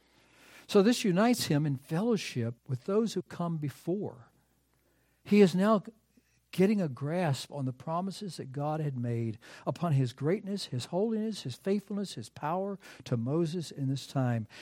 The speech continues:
And so Mo-, Moses here has come in humility and in fear at, at the start of this. By the way, uh,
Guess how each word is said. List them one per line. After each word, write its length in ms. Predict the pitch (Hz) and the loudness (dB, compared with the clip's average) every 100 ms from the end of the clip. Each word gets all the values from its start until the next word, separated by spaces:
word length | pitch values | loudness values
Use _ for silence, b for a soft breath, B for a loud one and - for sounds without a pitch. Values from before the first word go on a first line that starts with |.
| B | B
And 100 | 151 | -2
so 140 | 135 139 | 0 -2
Mo-, 380 | 127 151 175 160 - _ | 0 0 0 -2 -10 _
Moses 360 | 143 160 156 139 | -2 -2 -4 -8
here 260 | 156 147 B B | -6 -6 B B
has 120 | - 127 | -4 -4
come 380 | - 165 160 - B B - | -2 -2 -2 -4 B B 0
in 140 | 151 | 2
humility 640 | 135 147 190 269 226 233 220 | 2 2 2 2 0 -2 0
and 180 | 202 | 0
in 160 | 226 196 | 0 0
fear 460 | - 262 247 135 117 b b b | -4 -2 0 0 -4 b b b
at, 160 | 160 151 | -4 -2
at 160 | 175 | -4
the 80 | 180 | -4
start 300 | 165 214 233 | -4 -2 -2
of 80 | 131 | -2
this. 300 | 110 - - | -6 -10 -14
By 220 | 135 180 | 0 2
the 60 | 208 | 2
way, 260 | 180 120 - _ _ _ _ _ _ | 2 -2 -4 _ _ _ _ _ _
uh, 280 | 139 127 120 | -4 -4 -4